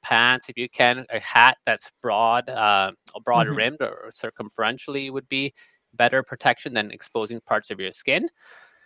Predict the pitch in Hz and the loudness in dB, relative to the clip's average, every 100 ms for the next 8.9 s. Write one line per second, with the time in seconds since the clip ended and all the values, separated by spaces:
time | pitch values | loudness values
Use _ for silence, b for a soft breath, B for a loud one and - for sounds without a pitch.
0 | B - 180 165 160 160 151 165 156 - | B 4 6 6 2 -2 -6 -2 -2 -6
1 | - 160 120 117 - 104 120 110 110 120 | -4 -2 -2 -6 -6 -8 -8 -2 -2 -2
2 | 110 113 - 123 120 110 104 104 - 117 | -6 -2 0 2 2 0 0 -4 -4 -4
3 | - 135 110 104 104 107 117 - 107 - | -2 -8 -6 -4 -4 2 2 4 0 -2
4 | - 113 104 98 98 113 107 98 - 113 | -2 2 2 0 -2 -2 -2 -8 -4 -2
5 | 107 - - - 98 98 95 156 151 - | -2 -4 -14 -4 2 2 2 -2 -8 -10
6 | 110 107 104 - - - 101 - 101 95 | -6 -2 -2 -4 -8 -6 -6 -8 -12 -10
7 | - 117 110 110 - _ _ _ _ _ | -6 -2 -2 -4 -10 _ _ _ _ _
8 | - 135 123 - B B - 127 131 | 0 2 2 -4 B B -14 -6 -6